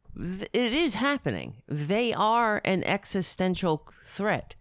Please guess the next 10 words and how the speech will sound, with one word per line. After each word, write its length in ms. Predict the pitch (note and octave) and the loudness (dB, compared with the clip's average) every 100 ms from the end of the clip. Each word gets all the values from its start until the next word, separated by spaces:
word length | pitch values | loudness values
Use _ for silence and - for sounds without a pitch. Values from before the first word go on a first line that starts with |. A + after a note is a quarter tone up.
| _ _ _ _ _ _ | _ _ _ _ _ _
to 340 | - F#3 E3 D#3 | 0 2 2 2
American 640 | D#3 D#3 D3+ D3 C#3+ C3 C3+ | 2 2 4 2 0 0 0
democracy. 800 | C#3+ F3 E3+ A2 A#2+ - A2 - - | 2 2 0 -4 -6 -8 -12 -14 -4
Now, 300 | F#3+ E3+ C#3+ | 2 4 4
the 100 | C#3+ | 4
Democrats 680 | D#3+ C4+ G#3+ D3+ C3 - - | 4 2 2 2 2 -2 -6
have 300 | C#3 B2 - | -2 -4 -2
problems 560 | D3+ C3 B2 A2+ A2+ | 0 0 0 -4 -6
too, 380 | - B3 D#3 - - _ _ - - _ _ - | -4 -2 -2 -4 -12 _ _ -20 -20 _ _ -6
but 360 | D3+ D#3 C#3 | 0 2 2